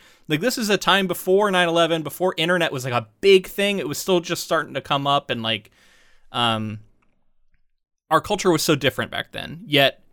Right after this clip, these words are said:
you know, I, we talked last week about how in many ways this was prophetic, and, and I think that totally trolls, holds true with, like, attitudes. And maybe there's a little bit of chicken and egg here, because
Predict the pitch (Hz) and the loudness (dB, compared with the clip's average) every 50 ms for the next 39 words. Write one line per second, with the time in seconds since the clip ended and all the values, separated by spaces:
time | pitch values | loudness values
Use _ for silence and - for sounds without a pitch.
0 | _ _ _ - 151 143 139 127 120 104 127 - - 156 156 156 - 185 170 - | _ _ _ -4 -2 0 0 0 0 0 -2 -2 -4 -4 -4 0 0 0 0 2
1 | 165 160 151 - 160 143 135 139 135 123 - 135 131 127 123 123 127 123 123 117 | 2 2 2 2 -4 -6 -4 -2 -2 -2 0 2 2 2 2 0 -4 -6 -4 -4
2 | 120 117 120 120 - 131 120 - - - - - - - - 135 143 139 117 110 | -2 -4 -4 -4 -6 -8 -8 -8 -8 -12 -16 -16 -12 -2 0 2 2 2 0 -2
3 | - 117 113 - - 123 127 120 120 - 175 160 139 123 - - 147 135 127 123 | -2 -8 -10 -10 -8 -6 -4 -4 -2 -2 -2 -2 -2 -4 -2 -2 -4 -2 -2 -2
4 | 123 - 135 123 117 - - - _ _ _ - - 139 123 - - - - 156 | -2 -2 -4 -4 -4 -6 -12 -16 _ _ _ -12 -10 -10 -10 -10 -10 -4 0 0
5 | 156 135 123 113 123 123 117 117 - - _ _ _ _ _ _ _ _ - 113 | 2 2 0 -2 -2 -4 -8 -8 -10 -16 _ _ _ _ _ _ _ _ -2 0
6 | 120 147 160 151 - - - - - - - - - - _ _ _ _ _ _ | 0 0 0 -2 -6 -10 -14 -14 -16 -18 -18 -18 -18 -18 _ _ _ _ _ _
7 | _ _ _ - 135 131 131 123 127 139 147 147 180 180 175 160 170 160 139 - | _ _ _ -2 -2 0 0 2 4 4 4 4 4 2 4 4 4 4 4 0
8 | 147 135 151 156 151 143 147 135 127 - - 165 - 143 127 123 123 143 170 175 | -2 0 0 0 2 2 0 0 0 0 -2 -2 -2 -2 -2 2 2 2 2 2
9 | 151 - 135 120 123 123 117 - - 123 123 123 117 - - | 0 0 0 0 0 -2 -4 -2 0 0 0 0 -2 -6 -16